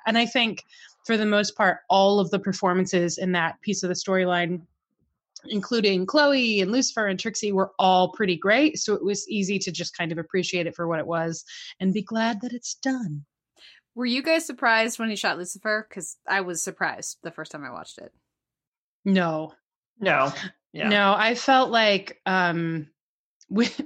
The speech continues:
Speaker 1: when we started watching the episode, my partner was like, "Okay, so he's definitely gonna get shot because Chloe's around, right?" I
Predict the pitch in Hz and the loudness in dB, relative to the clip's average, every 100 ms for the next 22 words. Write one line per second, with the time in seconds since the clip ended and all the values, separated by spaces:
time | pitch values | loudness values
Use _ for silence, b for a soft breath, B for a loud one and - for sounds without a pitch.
0 | 226 226 240 240 - 247 233 214 214 208 | -2 0 0 0 2 0 2 -2 -2 -2
1 | 196 190 190 202 185 - 190 185 175 - | -2 -2 -2 0 -2 -4 -2 -2 -4 -10
2 | - 226 214 208 190 196 190 269 - 190 | -6 0 0 0 -2 0 0 0 0 0
3 | 165 B B B B - 233 220 208 202 | 0 B B B B -2 2 4 4 4
4 | 185 180 220 208 - 240 269 233 208 202 | 2 0 0 0 2 2 2 0 0 2
5 | 180 - - - 214 190 160 - _ - | 0 0 0 2 4 4 2 -4 _ -8
6 | 190 208 180 - - _ _ _ - 247 | -2 2 2 0 -10 _ _ _ -4 4
7 | 214 202 185 160 147 160 180 214 | 4 4 0 -2 -2 0 0 -2